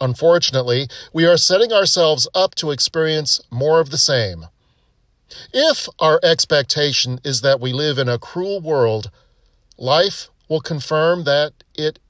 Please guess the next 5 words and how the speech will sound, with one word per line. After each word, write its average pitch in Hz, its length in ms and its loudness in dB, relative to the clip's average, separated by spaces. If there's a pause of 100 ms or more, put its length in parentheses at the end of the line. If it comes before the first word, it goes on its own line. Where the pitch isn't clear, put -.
is 160 280 -6
that 147 320 -2
for 160 260 -2
us. 101 520 -6 (1200)
However, 165 600 0